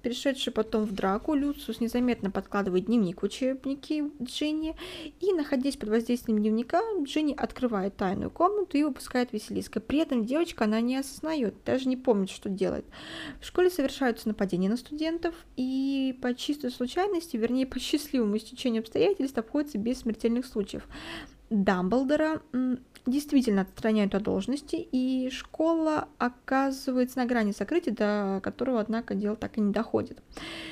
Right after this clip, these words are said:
Ситуация получает совершенно неожиданную кон-, раз-, концовку. Джинни завлечена Томом Реддлом в тайную комнату, и выручать её отправляются Гарри Поттер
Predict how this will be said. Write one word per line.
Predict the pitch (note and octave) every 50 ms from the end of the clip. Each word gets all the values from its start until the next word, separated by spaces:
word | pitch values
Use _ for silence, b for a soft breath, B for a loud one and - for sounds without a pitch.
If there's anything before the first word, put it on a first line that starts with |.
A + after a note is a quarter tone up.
| D4 B
Ситуация | B - - E4+ F4+ F#4+ F#4 - C4+
получает | - - C4+ C4+ - D4 C4+ C#4
совершенно | - C4 A#3 A#3+ B3+ - C#4 B3 A3+
неожиданную | G#3+ A3 A3+ A3 A3 - G#3+ G3+ G#3 G#3 -
кон-, | - G#3+ G#3+ A3 A3 -
раз-, | - A3 A3 A3 - - -
концовку. | - G#3+ G#3+ - - F#3+ F#3 - - - - D#4+ G4 G4 B B B B B F4 E4+ D4+ B B
Джинни | G#3 A#3 C#4+ D4+ D4+ C#4 B3 A3 A3 G#3+ G3 G3 - -
завлечена | - G#3+ A#3 G#3+ A3+ A3 - - B3+ B3+ B3 A3+ A3+
Томом | - A3+ A3 G#3+ G#3 A3
Реддлом | G#3+ G#3 G3+ G3+ G3
в | -
тайную | - G#3 G3 F#3+ F3+ F#3+
комнату, | F#3+ - F#3+ F#3 F#3+ G3 A3 A#3 - - D#4 D#4+ E4 - - -
и | - A#3+ B3 B3 B3 B3+ B3 B3 B3 A#3+ A#3
выручать | A#3 A#3 A#3+ - - F#4+ -
её | D#4 C#4
отправляются | C#4+ - A#3+ B3 A#3+ A#3+ - -
Гарри | - A3+ A3 A3 A3
Поттер | A3 - E4+ E4+ - D4+ -